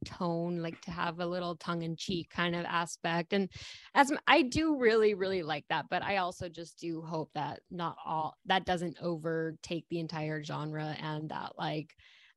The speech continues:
uh, I don't think it will, but I think it works in some horror films, but in others, I don't, I want, I want both. Like, the, the really, like, just earnest, like, you're gonna get your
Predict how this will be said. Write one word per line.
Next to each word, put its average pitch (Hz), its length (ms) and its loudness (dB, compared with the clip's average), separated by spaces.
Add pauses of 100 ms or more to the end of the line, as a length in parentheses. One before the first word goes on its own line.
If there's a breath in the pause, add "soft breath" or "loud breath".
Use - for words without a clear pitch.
uh, 190 160 6 (720)
I 262 80 12
don't 277 160 12
think 190 140 6
it 147 120 4
will, 151 440 -4
but 185 340 8 (180)
I 226 100 8
think 214 260 4
it 196 260 2
works 196 380 0
in 180 240 2
some 190 640 0 (380)
horror 214 360 6
films, 220 560 4
but - 160 4
in 185 140 0
others, 165 680 -2 (180)
I 175 180 0
don't, 165 280 -2 (400)
I 190 80 4
want, 180 300 6
I 240 100 6
want 285 300 8
both. - 280 -2 (440)
Like, 196 220 0
the, 202 240 8
the 202 140 8
really, 220 360 12
like, 165 380 2 (140)
just 170 340 -2
earnest, 156 560 -4
like, 98 180 -10
you're 175 340 -4
gonna 156 200 -4
get 117 200 -8
your 160 220 -8